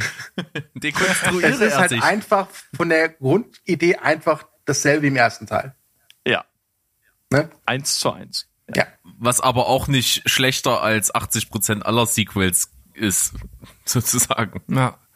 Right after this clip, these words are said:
Speaker 3: Ja.
Speaker 4: Man, man, man, äh, sehe nur Hangover eins und zwei ist genau das gleiche,
Speaker 2: Ja.
Speaker 4: Stirb langsam eins und zwei ist genau das gleiche.
Speaker 3: Ja.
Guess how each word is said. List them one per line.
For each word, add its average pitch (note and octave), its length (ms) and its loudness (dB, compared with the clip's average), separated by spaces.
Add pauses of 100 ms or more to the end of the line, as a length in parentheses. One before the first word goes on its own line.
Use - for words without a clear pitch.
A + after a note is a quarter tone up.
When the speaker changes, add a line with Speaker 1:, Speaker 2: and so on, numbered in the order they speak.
Speaker 3:
Ja. G#2+ 260 2 (180)
Speaker 4:
Man, D3 240 0
man, E3 340 -2
man, C#3+ 380 0
äh, C#3+ 260 0
sehe D3 280 2
nur C#3 340 4
Hangover C#3 500 0
eins C#3 260 0
und C3 120 -2
zwei C3 440 2
ist B2+ 180 -2
genau B2+ 160 2
das B2 100 0
gleiche, B2+ 300 0
Speaker 2:
Ja. B2 80 2
Speaker 4:
Stirb B2 160 2
langsam C3 320 -2
eins C3 240 -2
und C3 100 -2
zwei C3 300 0
ist B2+ 140 -4
genau C3 180 0
das B2 140 -4
gleiche. B2 320 0
Speaker 3:
Ja. - 80 0